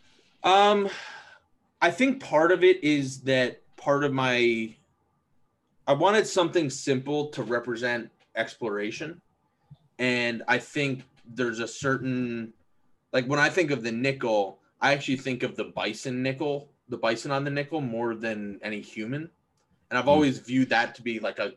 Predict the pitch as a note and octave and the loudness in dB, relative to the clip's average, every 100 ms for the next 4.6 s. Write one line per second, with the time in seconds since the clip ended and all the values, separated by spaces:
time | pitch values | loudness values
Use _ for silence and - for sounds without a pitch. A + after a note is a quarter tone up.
0 | - G2+ G2 G#2+ A2 G2+ - - - - | -12 -12 -6 -6 -6 -10 -10 -12 -14 -18
1 | _ A2+ G2+ G2+ G#2 F#2 G#2 A#2+ D#3+ - | _ -10 -4 -4 -4 -6 -6 -8 -12 -16
2 | _ _ _ F2+ F2 F2 - _ _ - | _ _ _ -10 -6 -6 -8 _ _ -4
3 | D#3 D3 E3 G3+ - A3+ C#3+ C#3 D3 C3+ | -4 0 2 2 2 0 4 2 2 -2
4 | B2+ - A#2+ C#3 C#3 | -6 -8 -6 -4 -6